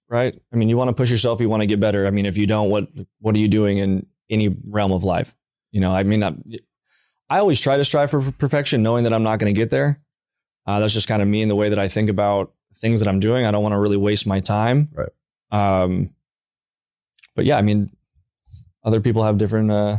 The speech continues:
Speaker 2: Different goals, and, uh,
Speaker 1: Yeah.
Speaker 2: they're, and they're, they're, they're driven for di-, in different reasons.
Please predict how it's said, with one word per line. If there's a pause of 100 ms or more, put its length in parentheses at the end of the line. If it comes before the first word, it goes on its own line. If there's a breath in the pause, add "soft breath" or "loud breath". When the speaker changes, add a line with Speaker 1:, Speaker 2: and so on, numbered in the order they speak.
(160)
Speaker 2:
Different
goals,
and,
uh,
Speaker 1:
Yeah.
Speaker 2:
they're,
and
they're,
they're,
they're
driven
for
di-,
in
different
reasons.